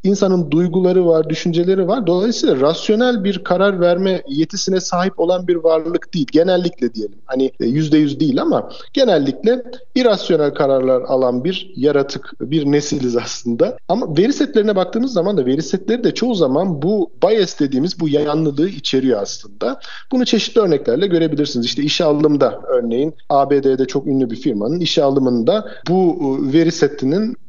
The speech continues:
bias oldu. Yani yanlılık içerdiğinden dolayı işe alınan kişilerin neredeyse tamamının beyaz olduğunu,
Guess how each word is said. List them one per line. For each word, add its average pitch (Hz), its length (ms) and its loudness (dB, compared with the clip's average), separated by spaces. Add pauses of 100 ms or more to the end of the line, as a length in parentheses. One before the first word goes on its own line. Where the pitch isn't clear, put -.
(160)
bias 160 340 4
oldu. 117 220 0
Yani 139 320 2 (240)
yanlılık 156 500 0
içerdiğinden 147 760 0
dolayı 120 340 0
işe 180 280 -2
alınan 143 300 0
kişilerin 151 560 -2 (180)
neredeyse 160 460 2 (120)
tamamının 160 640 0
beyaz 156 320 4
olduğunu, 113 580 -2